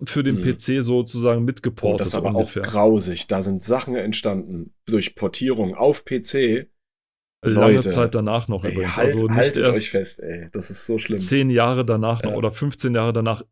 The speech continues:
Speaker 1: immer noch, dass du ganz genau gemerkt hast, es ist im Grunde für die Konsole optimiert und
Speaker 2: Ja.
Speaker 1: dann für den P C
Speaker 2: Ja,
Speaker 1: geportet
Speaker 2: ja,
Speaker 1: worden,
Speaker 2: ja.
Speaker 1: damit man auch ja den Markt für die Konsolen nicht ausspart.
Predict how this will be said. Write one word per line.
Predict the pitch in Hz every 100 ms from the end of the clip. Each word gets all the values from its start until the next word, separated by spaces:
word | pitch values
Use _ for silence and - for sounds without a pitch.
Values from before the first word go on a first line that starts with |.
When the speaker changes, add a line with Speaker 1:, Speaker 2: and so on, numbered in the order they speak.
| _
Speaker 1:
immer | 180 180 156
noch, | 113 101 - _ - -
dass | - 117
du | 147
ganz | 139 165 -
genau | 156 143
gemerkt | 143 131 143 -
hast, | 131 -
es | 120
ist | 143 165
im | 135
Grunde | 120 147 151
für | -
die | 139 139
Konsole | - 123 113 139 165
optimiert | - - - 113 120 147
und | - 123
Speaker 2:
Ja. | 101
Speaker 1:
dann | 135
für | -
den | 131 120
P | 117
C | 113 127
Speaker 2:
Ja, | 107
Speaker 1:
geportet | 98 101 101
Speaker 2:
ja, | 98
Speaker 1:
worden, | 120 -
Speaker 2:
ja. | 92
Speaker 1:
damit | - 123 160 175
man | 160
auch | 135
ja | - 123 143
den | 160 147
Markt | 123 143 -
für | 139
die | 131
Konsolen | 131 117 135
nicht | 120 -
ausspart. | 110 - - - -